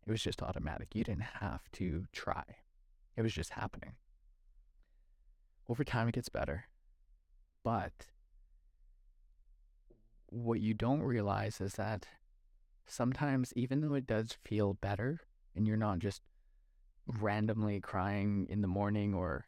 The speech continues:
in the shower or whatever, just because you, you may not be doing that, you don't know that there's actually something going on inside of you.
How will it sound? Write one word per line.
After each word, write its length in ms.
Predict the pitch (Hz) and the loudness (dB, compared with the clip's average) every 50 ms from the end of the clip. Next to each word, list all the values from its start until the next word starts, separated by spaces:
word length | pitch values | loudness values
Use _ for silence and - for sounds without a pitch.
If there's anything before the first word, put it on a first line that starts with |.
| - - | -6 -2
in 120 | 104 101 | 0 0
the 60 | 95 | 0
shower 680 | 90 - - 95 95 95 107 110 104 104 104 113 113 - - - | 0 -2 -2 -2 0 0 2 2 2 0 -2 -4 -8 -12 -12 -6
or 140 | - 104 104 | -4 -2 0
whatever, 420 | 98 95 85 98 110 127 117 104 101 | 0 2 2 2 2 2 2 0 0
just 180 | - 135 135 | -2 -2 -4
because 280 | - 131 - 147 139 127 | -4 -2 0 0 0 2
you, 180 | 113 113 107 92 | 2 0 0 0
you 140 | 90 107 104 | 2 2 4
may 140 | 101 104 104 | 4 4 4
not 120 | 104 101 | 2 0
be 100 | - 92 | 0 -2
doing 240 | 87 - 101 98 95 | -2 0 0 0 0
that, 200 | 95 120 147 156 - _ - - - - - - _ _ - - - _ _ _ _ _ _ _ _ _ _ - - _ _ - - | 0 0 -2 -4 -6 _ -20 -20 -20 -20 -20 -20 _ _ -20 -20 -20 _ _ _ _ _ _ _ _ _ _ -20 -20 _ _ -16 -4
you 180 | - 139 120 117 | 0 2 2 4
don't 240 | 113 117 117 135 147 | 4 4 4 4 4
know 120 | 131 127 123 | 4 4 4
that 200 | 127 113 101 110 | 2 0 0 0
there's 200 | 110 107 107 - | 0 0 0 0
actually 280 | 104 107 104 - 107 | 0 0 0 0 -2
something 320 | 98 - 107 98 - 104 104 | 0 0 0 0 0 0 0
going 240 | 104 101 101 101 | 2 2 2 2
on 180 | 98 98 95 95 | 2 2 2 2
inside 420 | 90 95 98 - - 90 104 110 | 0 0 -2 0 0 0 0 0
of 120 | - 90 - | -2 -4 -6
you. 100 | - | -8